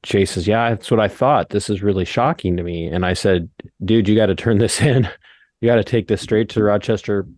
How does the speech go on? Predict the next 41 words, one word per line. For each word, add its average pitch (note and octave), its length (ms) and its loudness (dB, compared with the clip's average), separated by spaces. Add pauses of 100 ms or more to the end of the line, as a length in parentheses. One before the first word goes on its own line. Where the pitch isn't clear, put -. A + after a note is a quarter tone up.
(120)
Minnesota G#2+ 420 0
Police A2 240 0
Department, G2+ 400 -2
and G#2+ 160 0
you A2 60 2
gotta G2 340 2 (140)
make G#2 300 -2
a, G#2 40 -10 (160)
file G#2+ 240 0
a F#2 60 0
complaint A2 360 -2
with G2 140 -2
them, F#2+ 300 -6 (420)
you G2+ 100 -2
know, G2 140 0
with G2 120 -4
the G2 160 0
Olmsted F#2+ 340 -2
County F#2+ 200 0
Sheriff's - 360 -2
Office." D#2+ 480 -6 (840)
And, G#2 280 0
and G2 160 0
Chase B2 500 -2 (380)
didn't A#2 340 2
hesitate. C3+ 440 2
He A2 80 2
went A#2 180 0
to - 120 -6
the F#2 280 0
Rochester G2+ 500 -2
Police G#2 300 -2
Department. G2 440 -2
He G2 60 2
gave G#2+ 260 2
him F#2+ 140 0
all A#2 300 2
the A#2 100 2
information, F#2 640 -4
gave F#2+ 200 2
him, F#2 300 -2